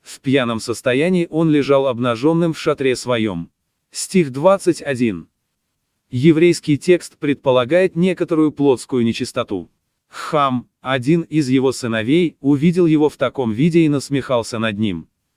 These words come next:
Его два других сына задом вошли в шатёр и покрыли его наготу, потому что устыдились его греховного состояния. Ввиду своего общественного положения, примера и влияния некоторые иудейские вожди воздерживались от употребления вина.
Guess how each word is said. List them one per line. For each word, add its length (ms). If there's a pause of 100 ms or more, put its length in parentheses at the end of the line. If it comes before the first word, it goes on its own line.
(340)
Его 360
два 220
других 380
сына 300
задом 340
вошли 360
в 80
шатёр 480
и 120
покрыли 440
его 220
наготу, 540 (120)
потому 400
что 160
устыдились 640
его 240
греховного 600
состояния. 760 (840)
Ввиду 440
своего 420
общественного 640
положения, 720 (120)
примера 420
и 80
влияния 480
некоторые 540
иудейские 500
вожди 340
воздерживались 800
от 240
употребления 720
вина. 360